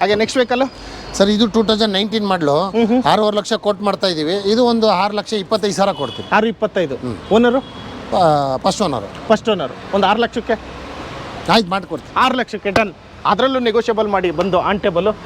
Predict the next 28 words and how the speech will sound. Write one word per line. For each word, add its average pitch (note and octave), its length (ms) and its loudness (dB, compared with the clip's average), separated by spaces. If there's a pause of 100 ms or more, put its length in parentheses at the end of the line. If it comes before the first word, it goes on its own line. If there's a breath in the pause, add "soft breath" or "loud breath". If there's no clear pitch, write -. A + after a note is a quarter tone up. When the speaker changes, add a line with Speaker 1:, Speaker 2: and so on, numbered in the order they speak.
(140 loud breath)
Speaker 1:
ಹಾಗೆ A3 180 2
ನೆಕ್ಸ್ಟ್ A3 240 2
ವೆಹಿಕಲ್? B3+ 460 0
Speaker 2:
ಇದು F#3 200 2
ಟೂ A3 160 0
ತೌಸಂಡ್ G3+ 320 0
ನೈನ್ಟೀನ್ G3 320 0
ಮಾಡಲಿದ್ದು. D#3 400 2
Speaker 1:
ಹಾ, G#3+ 220 0
ಹಾ. A3+ 200 -2
Speaker 2:
ಇದು F3+ 180 4
ಆರೂವರೆ G3+ 380 2
ಕೋಟ್ F#3+ 240 -4
ಮಾಡ್ತಾ F#3 260 0
ಇದ್ದೀವಿ. C#3 280 0
Speaker 1:
ಹ್ಮ್, G#3 280 -4
ಹ್ಮ್. A#3 160 -2 (140)
Speaker 2:
ಇದು F#3+ 180 4
ಒಂದು G#3 160 4
ಆರು G#3 200 2
ಇಪ್ಪತ್ತೈದು G3+ 360 -2
ಕೊಡ್ತೀನಿ. C3 540 -6
Speaker 1:
ಆರು A#3 120 4
ಇಪ್ಪತ್ತೈದು. F3 440 -4 (120)
ಅದು G#3+ 220 2
ಆರು, C#4 220 2
ಇದು B3+ 200 2
ಆರು. F#3+ 240 0